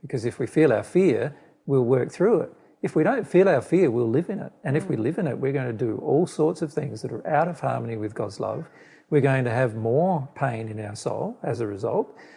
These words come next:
Speaker 1: We're going to create more pain on the earth when we don't live in our fear. So God knows that the best thing for us to do is to work through our fear. That's why a lot of God's laws are always trying to correct our fear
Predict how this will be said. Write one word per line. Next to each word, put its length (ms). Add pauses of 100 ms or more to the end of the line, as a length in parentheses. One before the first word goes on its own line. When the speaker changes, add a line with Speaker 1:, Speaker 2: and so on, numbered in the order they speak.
(140)
Speaker 1:
We're 100
going 200
to 80
create 480
more 280
pain 420
on 140
the 160
earth 360 (120)
when 180
we 100
don't 240
live 120
in 120
our 100
fear. 340 (280)
So 160
God 200
knows 380
that 220
the 60
best 380
thing 220
for 160
us 160
to 80
do 180
is 100
to 100
work 240
through 180
our 80
fear. 280 (320)
That's 280
why 180
a 60
lot 180
of 120
God's 280
laws 300
are 80
always 320
trying 240
to 80
correct 320
our 120
fear 340